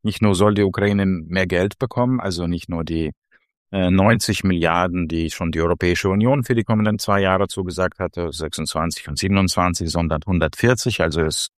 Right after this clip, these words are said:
müssen noch, äh, es muss noch zusätzlich Geld dazukommen für Waffenkäufe für die Ukraine. Das ist sehr wichtig. Äh, aber auch vor allem diese Lizenzen, äh,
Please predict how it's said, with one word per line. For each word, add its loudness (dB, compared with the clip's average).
müssen -4
noch, -6
äh, 2
es -2
muss 0
noch -2
zusätzlich 0
Geld 0
dazukommen 2
für 2
Waffenkäufe 0
für -4
die -2
Ukraine. 0
Das 0
ist 0
sehr 2
wichtig. -8
Äh, 0
aber 4
auch 2
vor 0
allem 0
diese 0
Lizenzen, -4
äh, -6